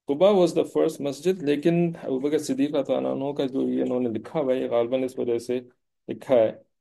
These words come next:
कि अबू बकर सिद्दीक रज़ियल्लाहु अन्हु ने फंड किया था। कुबा का मामला ऐसा नहीं था कि किसी ने fund किया था, वो तो कुबा के रहने वाले लोगों ने जो है, वो वहाँ पे masjid बनाई थी। लेकिन I can be wrong, मतलब हो सकता है कि मुझे याद नहीं आ रहा हो,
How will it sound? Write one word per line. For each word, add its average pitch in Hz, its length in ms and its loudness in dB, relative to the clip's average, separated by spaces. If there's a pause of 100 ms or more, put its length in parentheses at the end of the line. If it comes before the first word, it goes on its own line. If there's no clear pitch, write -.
(240)
कि 120 560 4
अबू 120 220 0
बकर 127 120 -2
सिद्दीक 127 360 -6
रज़ियल्लाहु 117 380 -2
अन्हु 117 160 -6
ने 131 140 -4
फंड 143 600 0
किया 101 200 4
था। 101 80 4
कुबा 143 360 4
का 185 140 2
मामला 131 340 0
ऐसा 123 200 0
नहीं 127 140 -4
था 120 120 -2
कि 110 120 -6
किसी 107 240 -8
ने 104 100 -2
fund 92 300 -4
किया 95 200 -4
था, - 220 -10 (360)
वो 127 200 6
तो 139 280 6
कुबा 120 300 4
के 120 120 2
रहने 113 200 0
वाले 104 280 0
लोगों 104 300 -2
ने 104 280 -8
जो 98 120 -6
है, 95 100 -2
वो 92 120 -4
वहाँ 90 200 -6
पे 123 240 -10
masjid 95 260 -4
बनाई 92 300 -6
थी। 113 120 -8
लेकिन 151 440 -2 (180)
I 107 40 -4
can 104 240 -6
be 95 100 -4
wrong, 87 280 -6
मतलब 104 220 -4
हो 107 80 2
सकता 113 260 -2
है 113 80 2
कि 110 180 0
मुझे - 520 -8
याद 107 240 4
नहीं 127 120 2
आ 110 120 4
रहा 107 100 6
हो, 110 220 -4